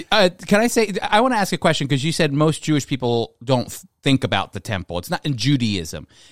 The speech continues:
Is that, do you think, because of the diaspora, th-, that the Jewish people have been spread out throughout the world? They weren't in Jerusalem? Uh, or is that something that's a modern,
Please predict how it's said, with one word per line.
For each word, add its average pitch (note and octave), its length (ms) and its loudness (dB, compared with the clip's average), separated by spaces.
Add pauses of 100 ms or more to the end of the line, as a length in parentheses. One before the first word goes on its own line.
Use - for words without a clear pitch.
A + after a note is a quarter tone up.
(120)
Is E3+ 160 0
that, A3+ 280 0
do G3 100 -4
you G#3+ 120 0
think, F#3+ 220 -4
because D3+ 280 -2
of C3 60 -4
the A2+ 100 -2
diaspora, G#2+ 760 -4
th-, B2 200 -12
that G#2+ 120 -6
the G#2 100 -6
Jewish C#3+ 360 0
people C#3 260 -2
have A2 160 -4
been G2 180 -8
spread C#3+ 680 -4
out B2 420 -4 (380)
throughout C3 320 0
the C3 80 0
world? C3 540 2
They G2+ 120 -4
weren't A2 380 0
in C#3 180 2
Jerusalem? C3+ 800 -2 (340)
Uh, C3 180 -2
or F3+ 220 4
is E3+ 160 0
that G#3+ 260 2
something F3 320 0
that's C#3+ 180 -2
a A#2 100 2
modern, D3+ 680 4